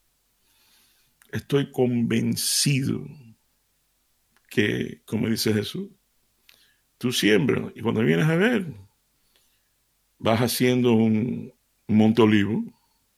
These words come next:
y cuando vienes a ver hay una cosecha linda de las cosas lindas que has podido hacer por los demás. A veces cosas grandes, pero a veces algo tan simple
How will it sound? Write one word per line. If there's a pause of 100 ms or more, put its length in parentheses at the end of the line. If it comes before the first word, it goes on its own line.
(880)
y
cuando
vienes
a
ver
hay
una
cosecha
linda (1400)
de
las
cosas
lindas (180)
que
has
podido
hacer (500)
por
los
demás. (1400)
A
veces
cosas
grandes, (1000)
pero
a
veces
algo
tan
simple